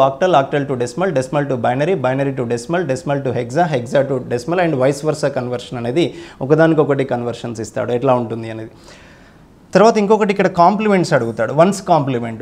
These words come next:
వన్స్ కాంప్లిమెంట్ అంటే ఇప్పుడు for example ప్రాసెసర్‌లో ఏదైనా ఒక ఇన్‌స్ట్రక్షన్ ఎగ్జిక్యూట్ అవుతా ఉంటుంది. ఇప్పుడు for example టూ ప్లస్ టూ అనేది ఉంది, టూ ప్లస్ టూ ఈక్వల్స్ టు ఫోర్ అని ఉంది ఇప్పుడు ఇన్‌స్ట్రక్షన్. ఈ ఇన్‌స్ట్రక్షన్ నైన్స్ కాంప్లిమెంట్‌లో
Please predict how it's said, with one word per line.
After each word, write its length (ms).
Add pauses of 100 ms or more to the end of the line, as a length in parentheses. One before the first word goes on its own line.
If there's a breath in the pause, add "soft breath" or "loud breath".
వన్స్ 260
కాంప్లిమెంట్ 460
అంటే 160
ఇప్పుడు 180
for 120
example 420
ప్రాసెసర్‌లో 500
ఏదైనా 240
ఒక 140
ఇన్‌స్ట్రక్షన్ 500
ఎగ్జిక్యూట్ 400
అవుతా 280
ఉంటుంది. 280
ఇప్పుడు 180
for 140
example 420
టూ 60 (100)
ప్లస్ 260
టూ 140
అనేది 240
ఉంది, 140 (100)
టూ 60 (100)
ప్లస్ 240
టూ 140
ఈక్వల్స్ 360
టు 40 (100)
ఫోర్ 220
అని 140
ఉంది 140
ఇప్పుడు 180
ఇన్‌స్ట్రక్షన్. 440 (140)
ఈ 120
ఇన్‌స్ట్రక్షన్ 480 (120)
నైన్స్ 300
కాంప్లిమెంట్‌లో 520